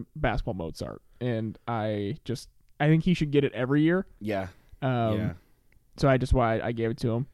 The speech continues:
Speaker 1: Honorable mention guys, uh, like I said, Rick Carlisle. I think Terry Stotts has been incredible this season with
Speaker 2: Yep.
Speaker 1: Portland.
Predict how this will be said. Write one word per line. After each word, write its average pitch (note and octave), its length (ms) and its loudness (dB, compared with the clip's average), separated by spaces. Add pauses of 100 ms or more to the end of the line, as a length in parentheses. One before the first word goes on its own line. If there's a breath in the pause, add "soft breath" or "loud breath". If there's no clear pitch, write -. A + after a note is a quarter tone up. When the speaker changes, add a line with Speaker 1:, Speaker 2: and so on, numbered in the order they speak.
(120)
Speaker 1:
Honorable D#3 240 8
mention C3+ 320 2
guys, B2+ 500 0 (240)
uh, A#2 280 0
like G2 180 -6
I C#3+ 40 -4
said, B2 160 -2
Rick C3 140 0
Carlisle. B2+ 320 2
I G2 80 -2
think B2 180 -2
Terry B2 220 0
Stotts - 720 -6
has C3+ 160 -4
been A2 280 -6
incredible A#2 600 -4
this A#2 160 -4
season A#2 320 -4
with A2 140 -6
Speaker 2:
Yep. G#2+ 120 -2
Speaker 1:
Portland. G#2+ 320 -4